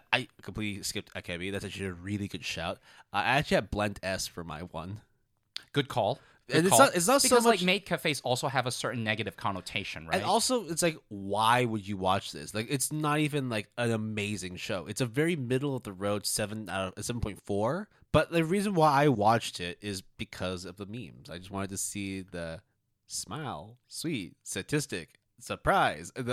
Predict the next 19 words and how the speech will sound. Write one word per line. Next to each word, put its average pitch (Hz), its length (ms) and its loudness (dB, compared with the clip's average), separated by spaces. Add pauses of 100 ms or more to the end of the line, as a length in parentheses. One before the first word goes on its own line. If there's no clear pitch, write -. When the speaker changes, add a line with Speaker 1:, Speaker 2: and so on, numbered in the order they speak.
Speaker 1:
the 135 180 -4
opening 156 680 2 (140)
sequence, 98 580 -4 (100)
and 123 120 -2
then 139 100 2
everything 170 340 0
else 156 200 2
was 135 120 -6
just 135 160 -6
like, 110 240 -2 (600)
ah, 359 420 4 (240)
like 175 260 0 (180)
Speaker 2:
So - 180 -2
the 143 80 0
opening 175 320 2
is 117 140 -2
really 113 180 0
good, 101 380 0
but 101 200 0